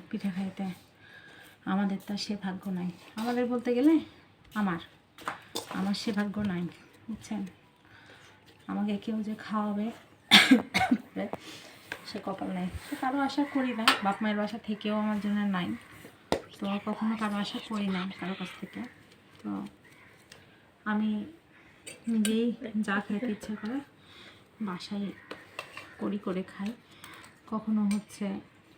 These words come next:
আপনার ভাইয়াদেরকে বলি যে একটু বাজার টাজার করে দাও, আমি এগুলো, এগুলো খাবো,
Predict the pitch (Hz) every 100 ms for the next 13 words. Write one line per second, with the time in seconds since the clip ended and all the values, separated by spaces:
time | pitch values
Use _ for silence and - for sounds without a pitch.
0 | - 214 - 202 196 180 190 - 202 196
1 | 202 202 185 185 185 180 185 196 - 196
2 | 190 220 208 185 175 175 175 190 - 185
3 | 196